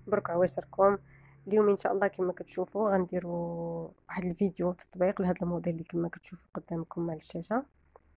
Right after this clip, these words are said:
بزاف الطلبات جاوني على التطبيق ديال هذا الموديل. اليوم ان شاء الله غنديروا التطبيق ديالو، هو سهل جداً كما كتشوفوا. انا بديت حليت هنا نص الثوق ووجدته، يعني باش بلا ما نطول الفيديو غنبداو دابا على بركه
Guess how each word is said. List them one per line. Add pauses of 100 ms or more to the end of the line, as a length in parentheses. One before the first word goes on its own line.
(280)
بزاف
الطلبات
جاوني
على
التطبيق
ديال
هذا
الموديل.
اليوم
ان
شاء
الله
غنديروا
التطبيق
ديالو،
هو
سهل
جداً (1000)
كما
كتشوفوا. (120)
انا
بديت
حليت
هنا
نص
الثوق (880)
ووجدته، (200)
يعني
باش
بلا
ما
نطول
الفيديو (380)
غنبداو
دابا
على
بركه